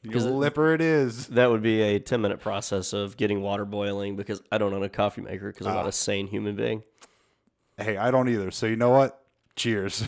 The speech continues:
Speaker 1: <laughs>
Speaker 2: Yeah, but you don't drink coffee,
Speaker 1: That's
Speaker 2: though.
Speaker 1: fair, but other people do. <laughs>
Speaker 2: That's literally why I own, like, a coffee maker at all
Speaker 1: Yep.
Speaker 2: is I'm like, "Oh, if somebody's gonna stay for the weekend,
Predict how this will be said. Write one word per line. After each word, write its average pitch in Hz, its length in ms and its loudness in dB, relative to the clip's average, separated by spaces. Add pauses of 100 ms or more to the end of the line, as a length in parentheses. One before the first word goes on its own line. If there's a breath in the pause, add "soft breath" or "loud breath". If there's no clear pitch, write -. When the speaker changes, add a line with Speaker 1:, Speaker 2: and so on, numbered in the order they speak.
Speaker 1:
<laughs> - 100 -16
Speaker 2:
Yeah, - 80 2
but - 160 -4
you 240 80 -4
don't 339 180 0
drink 151 240 -4
coffee, - 420 -8
Speaker 1:
That's 110 260 -4
Speaker 2:
though. - 60 -12
Speaker 1:
fair, 117 340 2 (140)
but 113 320 4 (160)
other 107 220 -2
people 90 300 -8
do. 82 460 -10
<laughs> - 100 -20
Speaker 2:
That's 202 1300 2
literally 113 260 2
why 104 280 4
I - 20 2
own, 101 240 0
like, 98 180 -2
a 95 80 -8
coffee 101 300 -6
maker 101 320 -4
at 98 160 -8
all 113 460 -4
Speaker 1:
Yep. 110 140 0
Speaker 2:
is 98 440 -2 (640 soft breath)
I'm 107 100 -2
like, 98 240 0
"Oh, 120 160 6
if 95 80 0
somebody's 110 260 -4
gonna 107 140 -2
stay 107 240 0
for 107 120 -4
the 101 80 0
weekend, 101 520 0